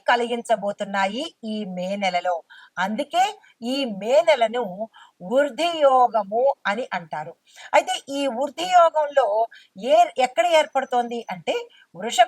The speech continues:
రాశిలో ఏర్పడుతోంది. వృషభ రాశిలో ఏర్పడుతున్నందువల్ల వృషభ రాశి వారికి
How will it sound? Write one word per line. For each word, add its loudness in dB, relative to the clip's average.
రాశిలో 2
ఏర్పడుతోంది. -6
వృషభ -4
రాశిలో 2
ఏర్పడుతున్నందువల్ల 0
వృషభ -2
రాశి 4
వారికి 0